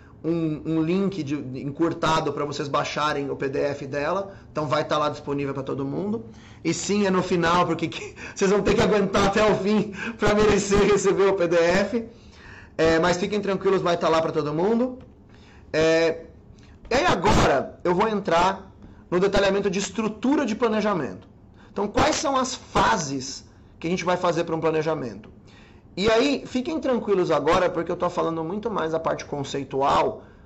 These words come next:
mas como eu, como foi prometido na descrição do evento, no final eu vou dar um, uma parte de um framework de planejamento. Isso é como você pensa,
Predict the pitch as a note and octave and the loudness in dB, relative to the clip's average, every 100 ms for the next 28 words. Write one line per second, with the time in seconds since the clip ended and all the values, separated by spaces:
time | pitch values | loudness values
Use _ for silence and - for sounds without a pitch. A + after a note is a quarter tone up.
0 | - C#3 D3 - - - - F#3 F#3+ F#3 | -10 -4 -2 -4 -12 -20 -6 0 2 0
1 | - - - E3+ F#3 F3 F3 D#3+ D#3 - | -2 -12 -6 -4 -2 -4 -2 -4 -4 -6
2 | D#3+ D3 D3 C#3+ C#3 C#3 C#3+ C3+ F3 E3 | -6 -6 -8 -8 -8 -6 -6 -4 -6 -6
3 | - - - - - - - - - - | -12 -18 -20 -20 -20 -20 -20 -20 -20 -20
4 | - D#3+ E3 F3 E3+ F3+ F3+ F3 D3+ D#3+ | -6 -4 -2 0 2 2 2 0 0 2
5 | E3 - - - - - - - F3+ - | 2 -2 -14 -20 -20 -20 -18 -8 -8 -8
6 | - F3+ F#3+ - - B3+ C#4+ B3 B3 A#3+ | -6 -2 -2 -2 0 2 2 0 -2 0
7 | A#3 - G#3+ G#3 G3 G3 E3 F#3+ F3+ F3+ | -2 0 2 2 0 -2 -4 -4 -2 -2
8 | F3 D3 C#3 C#3+ C#3+ F#3 G3+ G3+ G#3 - | -4 -4 -8 -8 -6 -4 -6 -4 -6 -4
9 | F3+ F#3 F#3 - G#3+ - | -2 -2 -2 -4 -6 -8